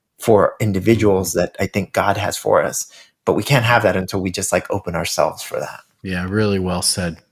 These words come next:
Speaker 3: Really well said. Well, listen, uh, Benjamin, you, you mentioned briefly that, you know, putting together maybe a, a Facebook Live event to help,
Speaker 1: Yeah.
Speaker 3: you know, people think through what actions they can take. Can you,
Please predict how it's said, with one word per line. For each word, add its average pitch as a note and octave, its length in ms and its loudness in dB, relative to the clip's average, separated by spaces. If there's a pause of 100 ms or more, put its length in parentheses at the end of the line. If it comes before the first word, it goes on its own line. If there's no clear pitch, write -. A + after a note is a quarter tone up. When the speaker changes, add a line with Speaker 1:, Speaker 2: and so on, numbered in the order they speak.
(200)
Speaker 3:
Really F#2+ 220 -4
well F2 180 -4
said. E2 320 -6 (360)
Well, D#3+ 120 6
listen, E3+ 480 4
uh, D#3 160 4
Benjamin, D#3 560 2
you, C3 260 2
you D3 160 0
mentioned D#3 720 0
briefly C3+ 500 0
that, A2 240 0 (160)
you A#2+ 160 -4
know, A2 260 -2 (160)
putting C3+ 280 0
together A#2+ 360 2
maybe A2 300 0
a, G2 60 -4 (220)
a - 40 -12
Facebook - 480 -4
Live A#2 240 0
event A#2+ 380 0
to A2 120 -4
help, A2 340 -4 (120)
Speaker 1:
Yeah. F#2+ 120 0 (500)
Speaker 3:
you A#2 100 0
know, A2 80 2
people B2 240 -4
think - 320 0
through C3 300 0
what A#2 260 0
actions G#2+ 460 0
they A2+ 120 0
can B2+ 160 -4
take. B2+ 460 -2
Can C3+ 160 2
you, B2 240 2